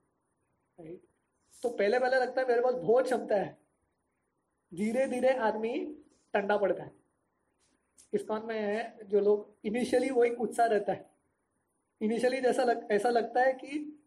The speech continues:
ऐसा दस साल में मैं पूरा माया को पार कर लूंगा और पहुंच जाऊंगा। धीरे धीरे जब असलियत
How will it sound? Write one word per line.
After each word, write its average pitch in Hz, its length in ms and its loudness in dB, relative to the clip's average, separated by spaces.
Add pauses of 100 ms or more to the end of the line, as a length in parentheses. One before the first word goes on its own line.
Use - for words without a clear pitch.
(1000)
ऐसा 185 240 -6
दस 196 320 0
साल 233 260 0
में 240 100 -4
मैं 233 200 -4
पूरा 226 340 2
माया 202 300 -2
को 220 160 -6
पार 208 320 0
कर 208 160 0
लूंगा 220 560 -4 (400)
और 208 120 0
पहुंच 202 200 0
जाऊंगा। 185 400 -4 (1080)
धीरे 240 400 0
धीरे 247 300 4
जब 247 200 2
असलियत 226 600 0